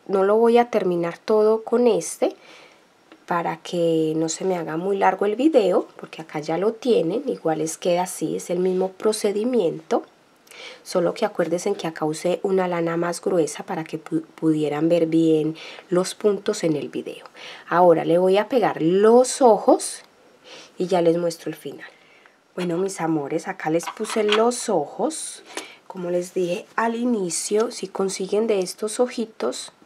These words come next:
que yo no tengo, pero acá tengo uno que encontré y no sé por qué, em, de ejemplo, entonces lo pueden comprar más pequeño,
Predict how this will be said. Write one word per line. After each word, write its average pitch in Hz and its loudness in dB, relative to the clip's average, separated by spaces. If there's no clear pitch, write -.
que 165 -6
yo 170 -4
no 175 -6
tengo, 180 -2
pero 165 -6
acá 160 -8
tengo 196 -4
uno 185 -4
que - -12
encontré 160 -6
y 170 -4
no 185 -4
sé 175 -14
por - -10
qué, 160 -6
em, 147 -4
de 160 -4
ejemplo, 175 -4
entonces 151 -8
lo 170 -8
pueden 139 -12
comprar 147 -14
más 160 -12
pequeño, 202 -4